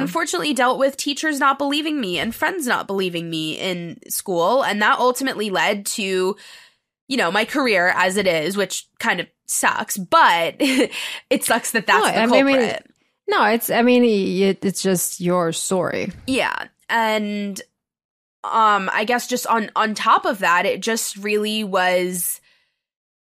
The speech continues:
Speaker 1: you know, something that just I, I knew I couldn't be the only person dealing with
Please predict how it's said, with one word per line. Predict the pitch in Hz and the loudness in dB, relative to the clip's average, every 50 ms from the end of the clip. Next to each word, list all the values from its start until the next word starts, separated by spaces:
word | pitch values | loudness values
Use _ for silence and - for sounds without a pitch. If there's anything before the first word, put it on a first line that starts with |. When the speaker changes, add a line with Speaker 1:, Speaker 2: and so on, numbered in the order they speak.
| _ _ _ _ _ _ - | _ _ _ _ _ _ -8
Speaker 1:
you | 226 226 | -4 0
know, | 226 214 196 180 170 - - | 0 2 2 2 0 -2 -4
something | - 269 240 240 240 240 233 233 | -2 -2 0 0 0 -2 0 2
that | 220 202 196 175 - - - | 2 4 4 2 0 -2 -6
just | 214 214 - - - | -10 -8 -8 -8 -6
I, | - - 214 220 220 220 - | -2 0 0 2 0 0 -2
I | - 220 | -2 -2
knew | 214 214 220 240 254 254 247 | -2 -2 0 0 0 2 2
I | - 220 | 0 0
couldn't | - - 233 233 | -2 -4 -6 -4
be | 208 233 | -4 -4
the | 214 202 | -4 -4
only | - - 208 208 | -2 -2 -4 -4
person | 196 208 202 190 - 185 180 | -4 -6 -6 -6 -6 -6 -6
dealing | 170 185 190 208 208 196 185 180 175 175 170 170 - | -6 -4 -2 0 0 0 0 -2 -2 -6 -8 -10 -10
with | - 196 185 190 180 180 - - - - - | -10 -4 0 0 0 0 -2 -8 -20 -20 -20